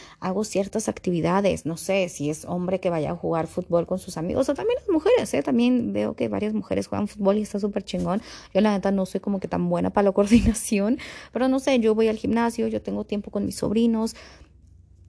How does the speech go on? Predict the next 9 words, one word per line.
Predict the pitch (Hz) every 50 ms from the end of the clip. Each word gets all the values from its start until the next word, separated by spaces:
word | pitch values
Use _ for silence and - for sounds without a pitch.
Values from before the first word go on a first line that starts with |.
| - - _
O | 180
sea, | - 202 180
no | 202 214 226 240 240 233 233 240
con | - 247 262 262
comprometerte | 247 254 247 233 214 220 202 190 190 180 - 196 202 208 - 208
quiere | - - 208
decir | 208 196 - 208 -
que | - 202 180 170
ya | 175 214 208 214 220 220